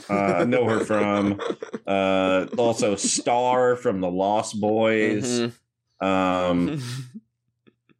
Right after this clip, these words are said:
Speaker 1: she's also, uh,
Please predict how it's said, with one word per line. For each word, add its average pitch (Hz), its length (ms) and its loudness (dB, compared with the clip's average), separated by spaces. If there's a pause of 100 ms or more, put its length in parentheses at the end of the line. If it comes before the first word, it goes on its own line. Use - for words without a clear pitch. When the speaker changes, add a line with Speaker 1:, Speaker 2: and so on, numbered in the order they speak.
(960)
Speaker 1:
she's 117 240 -2
also, 113 540 2
uh, 87 580 0